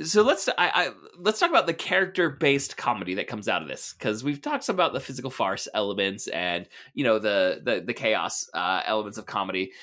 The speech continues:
and even some of the timing elements. But I think a lot of the comedy really is rooted in character,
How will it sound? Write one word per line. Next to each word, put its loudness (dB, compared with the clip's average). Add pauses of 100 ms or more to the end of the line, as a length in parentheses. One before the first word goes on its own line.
(180)
and 0
even -4
some -2
of -2
the -2
timing -2
elements. -2
But -2
I 0
think -6
a 4
lot 2
of -2
the -12
comedy -2 (100)
really -2
is 4
rooted 2
in -4
character, 0